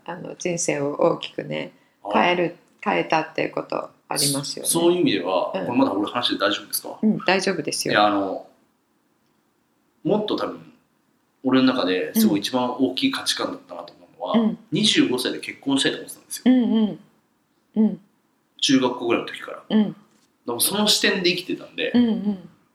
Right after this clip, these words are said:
Speaker 2: それこそ大学の卒業間近の時は、
Speaker 1: うん。
Speaker 2: 要はそろそろ付き合う、次付き合うこと、結婚するんだと思って、
Speaker 1: うん、うん。
Speaker 2: 付き合って、
Speaker 1: うん、うん。
Speaker 2: 結婚したのが今の妻なんですよ。
Speaker 1: うん、うん、うん、うん。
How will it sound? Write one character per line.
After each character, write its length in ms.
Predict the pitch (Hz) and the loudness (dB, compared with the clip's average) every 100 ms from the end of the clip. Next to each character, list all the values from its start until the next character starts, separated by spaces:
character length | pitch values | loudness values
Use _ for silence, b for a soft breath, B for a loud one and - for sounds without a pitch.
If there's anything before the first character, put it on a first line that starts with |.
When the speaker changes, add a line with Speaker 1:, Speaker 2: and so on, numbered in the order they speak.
| _ _ - | _ _ -2
Speaker 2:
そ 120 | - | 2
れ 100 | 156 | 2
こ 80 | 170 | 0
そ 380 | - 90 - - | -2 -4 -6 -6
大 180 | 110 120 | 0 2
学 180 | 120 - | 2 0
の 80 | 110 | -6
卒 260 | - - | -8 -8
業 120 | 107 104 | -4 -4
間 180 | 104 | -2
近 160 | 107 - | -4 -6
の 60 | - | -14
時 180 | - - | -16 -8
は、 180 | 92 - | -4 -2
Speaker 1:
う 60 | 202 | -2
ん。 80 | 180 | -2
Speaker 2:
要 60 | 95 | -2
は 40 | |
そ 140 | - | 2
ろ 80 | 202 | 2
そ 80 | 131 | 0
ろ 120 | 92 - | -4 -4
付 180 | - | -6
き 140 | - 139 | 0 2
合 160 | 120 - | 4 2
う、 40 | |
次 340 | - - 139 - | 0 2 0 0
付 140 | - | -2
き 120 | 123 | 0
合 100 | 113 | 0
う 40 | - | -2
こ 60 | |
と、 100 | - | -8
結 240 | - - - | -10 -12 0
婚 160 | 139 | 2
す 120 | 131 | 4
る 100 | 131 | 2
ん 40 | 120 | 0
だ 80 | - | -4
と 80 | |
思 80 | - | -12
っ 40 | _ - | _ -4
て、 80 | |
Speaker 1:
う 80 | - | 2
ん、 280 | 233 233 226 | 4 4 4
う 40 | |
ん。 40 | 220 | 2
Speaker 2:
付 140 | - | 2
き 100 | 127 | 2
合 40 | 123 | 2
っ 40 | - | 0
て、 200 | - 127 | -2 4
Speaker 1:
う 60 | 220 | 4
ん、 20 | |
う 20 | 208 | 4
ん。 340 | 175 190 202 | 0 -6 -6
Speaker 2:
結 220 | 175 127 - | -4 -6 -2
婚 160 | 131 | 0
し 60 | 123 | 0
た 60 | |
の 60 | 95 | -2
が 60 | 110 | -2
今 100 | 104 | -2
の 80 | |
妻 320 | 95 101 76 - | -4 -4 -6 -8
な 60 | |
ん 80 | 78 - | -18 -2
で 80 | 226 | 2
す 60 | |
よ。 60 | 233 | 4
Speaker 1:
う 40 | |
ん、 20 | |
う 40 | 202 | 2
ん、 280 | 196 208 190 180 190 180 147 _ 180 | -2 -4 -4 -12 -16 -18 -20 _ -6
う 40 | |
ん、 40 | 196 | -6
う 40 | |
ん。 120 | 170 | -6